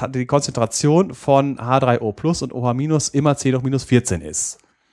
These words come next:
Im Neutralen aufgeteilt halt null, äh, zehn hoch minus sieben O-, O H minus und zehn hoch minus sieben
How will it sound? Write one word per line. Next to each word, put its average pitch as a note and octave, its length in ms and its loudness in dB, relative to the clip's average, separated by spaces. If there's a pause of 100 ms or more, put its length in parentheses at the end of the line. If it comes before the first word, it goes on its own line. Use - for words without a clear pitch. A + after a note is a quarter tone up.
(840)
Im C3 160 4
Neutralen C3+ 800 4
aufgeteilt D#3+ 640 2
halt C#3+ 380 2
null, C3+ 460 2
äh, B2 60 -2
zehn D3+ 220 0
hoch C#3+ 80 -2
minus C3+ 300 0
sieben C#3 320 0
O-, A#2+ 300 0
O A2 160 -2
H G#2 160 2
minus E3+ 400 0
und C3+ 200 -6
zehn C3 280 2
hoch B2 180 0
minus A#2+ 360 -2
sieben A#2 440 -2